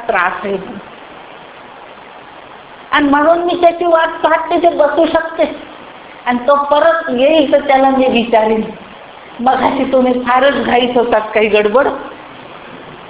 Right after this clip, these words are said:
दुसरा विचार सुख देईल, पहिला विचार संताप करेल.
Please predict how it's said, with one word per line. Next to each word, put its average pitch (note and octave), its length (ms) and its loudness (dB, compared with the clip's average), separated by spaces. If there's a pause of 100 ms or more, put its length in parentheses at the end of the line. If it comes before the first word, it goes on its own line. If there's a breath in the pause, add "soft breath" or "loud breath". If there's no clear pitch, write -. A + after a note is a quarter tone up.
(800)
दुसरा C4 440 0
विचार A#3 420 0
सुख A3 340 -4
देईल, A3 360 -2 (1040)
पहिला A3+ 300 0
विचार G3+ 400 0 (100)
संताप A3+ 480 -2
करेल. D4+ 580 0